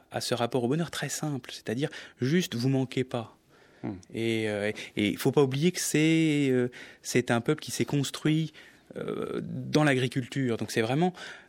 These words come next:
Speaker 1: euh, il y a quelque chose de, voilà, la récolte sera bonne et c'est très simple, vous voyez, c'est, c'est, c'est, c'est, c'est, il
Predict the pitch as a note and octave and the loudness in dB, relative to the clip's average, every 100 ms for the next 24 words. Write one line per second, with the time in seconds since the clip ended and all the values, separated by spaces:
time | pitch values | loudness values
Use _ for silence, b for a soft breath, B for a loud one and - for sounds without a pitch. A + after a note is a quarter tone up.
0 | - - A#1+ B1+ A2+ C3+ A#2 B2 - E3 | -12 -6 -4 0 0 0 0 0 0 0
1 | D3+ A#2+ B2 B2+ B2+ B2 C3+ D3+ A#2+ A2+ | 0 0 2 4 2 2 2 2 2 4
2 | B2 B2 C3 B2 - - A2+ A2+ B2 D3 | 4 2 2 0 0 0 2 4 4 4
3 | D3+ C#3 B2 A#2+ - - E3 F#3+ F3 C3 | 4 4 2 0 0 0 0 2 2 2
4 | C3 - A#2 A2+ A#2 A2+ A#2 A2+ - A#2+ | 0 0 0 0 -2 0 0 0 0 0
5 | A#2 - A2 G#2 G2 - | 0 0 -4 -2 -4 -4